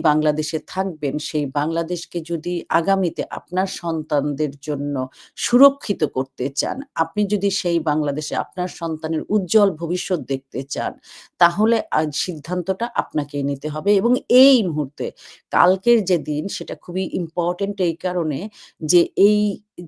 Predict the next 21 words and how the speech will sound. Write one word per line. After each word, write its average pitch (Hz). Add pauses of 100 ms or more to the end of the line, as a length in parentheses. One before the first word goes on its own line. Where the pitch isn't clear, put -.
সুযোগ 233
আপনি 185 (100)
পেয়েছেন 170
যে 143
আপনার 185 (180)
একমাত্র 180
অধিকারটা, 160 (520)
সেই 175 (220)
অধিকারটা 185
আপনি 139
প্রয়োগ 175
করতে 185 (120)
পারেন 214 (180)
অথবা -
প্রয়োগ 165
না 170 (100)
করেও 208
আপনি 143
শক্তি -
দেখাতে -
পারেন। 180